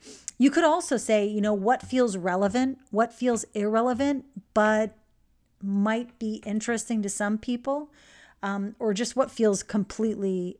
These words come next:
not necessary. Uh, we're gonna talk about those m-, in more depth inside the Message Lab, because I think that there has to be a little bit of the unnecessary to make people go, "Who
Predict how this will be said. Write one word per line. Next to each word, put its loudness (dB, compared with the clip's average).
not 0
necessary. -6
Uh, -8
we're 0
gonna 4
talk 4
about 2
those -4
m-, -4
in 0
more 2
depth -2
inside -2
the -4
Message -4
Lab, -6
because -4
I -2
think -2
that 0
there 2
has 0
to 0
be 4
a 2
little 6
bit 6
of 2
the 0
unnecessary -2
to 0
make -2
people -4
go, 0
"Who -2